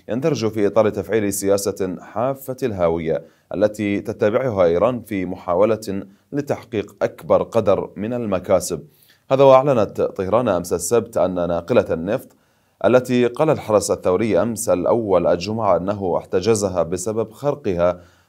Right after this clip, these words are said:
القواعد البحرية الدولية ترسو قبال مرفأ في بندر عباس مع كل طاقمها التي على، الذي على متنها، وتم فتح تحقيق بشأن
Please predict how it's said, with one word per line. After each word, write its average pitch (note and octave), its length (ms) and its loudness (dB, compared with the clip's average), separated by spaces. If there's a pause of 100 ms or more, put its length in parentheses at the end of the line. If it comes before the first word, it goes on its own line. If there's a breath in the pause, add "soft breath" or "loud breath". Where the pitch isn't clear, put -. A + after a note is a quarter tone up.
(120)
القواعد A#2 580 2
البحرية F2 460 2
الدولية G#2 400 0
ترسو C3 460 -4
قبال G2+ 640 4
مرفأ F#2+ 840 -4 (240 loud breath)
في D2+ 100 -14
بندر F#2+ 320 4
عباس E2 440 -2
مع E2+ 180 0
كل G#2 420 0 (140)
طاقمها F#2+ 800 0
التي F#2+ 260 0
على، F2+ 240 2
الذي G2+ 300 -2
على A2+ 220 2
متنها، G#2 480 -4 (320 loud breath)
وتم G#2+ 340 0
فتح - 380 -2
تحقيق G#2+ 720 -4
بشأن G#2+ 640 -6